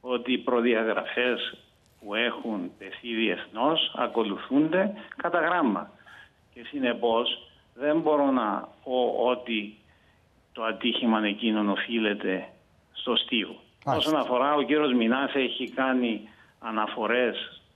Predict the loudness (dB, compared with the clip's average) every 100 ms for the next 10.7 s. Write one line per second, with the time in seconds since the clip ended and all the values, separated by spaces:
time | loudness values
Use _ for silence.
0 | _ _ -10 -2 -2 -2 -4 -4 -6 -12
1 | -20 _ _ _ -18 -18 -6 -2 0 2
2 | 2 2 -2 -6 -14 -20 -20 -20 -20 -18
3 | -12 -4 0 4 2 2 -2 -2 -4 -2
4 | 0 2 2 0 -4 -10 _ -8 -6 -6
5 | -10 -8 -4 0 2 0 -4 -12 -20 -20
6 | _ _ _ _ _ -10 -2 2 4 2
7 | 2 0 2 2 2 0 2 2 2 2
8 | 2 0 -2 -2 0 2 2 0 0 0
9 | 0 2 0 2 2 2 2 2 2 2
10 | 2 -2 -2 -2 -2 -4 -8